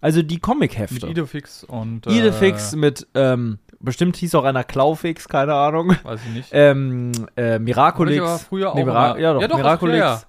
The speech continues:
Speaker 2: ja.
Speaker 1: Äh,
Speaker 2: Das ist
Speaker 1: Idefix,
Speaker 2: der mit
Speaker 1: Miraculix,
Speaker 2: dem
Speaker 1: Obelix, Asterix, äh, oh,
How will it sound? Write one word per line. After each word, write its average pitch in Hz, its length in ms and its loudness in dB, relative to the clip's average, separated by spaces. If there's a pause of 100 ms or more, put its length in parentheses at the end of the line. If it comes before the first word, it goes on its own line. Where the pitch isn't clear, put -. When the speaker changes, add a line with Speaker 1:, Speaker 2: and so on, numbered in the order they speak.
(420)
Speaker 2:
ja. 143 80 2
Speaker 1:
Äh, 135 200 6
Speaker 2:
Das - 60 0
ist - 40 -10
Speaker 1:
Idefix, 190 260 0
Speaker 2:
der 175 240 -4
mit 151 80 0
Speaker 1:
Miraculix, 165 560 2
Speaker 2:
dem - 100 -10
Speaker 1:
Obelix, 156 560 -2
Asterix, 143 680 -4
äh, 120 440 0 (2000)
oh, - 80 -16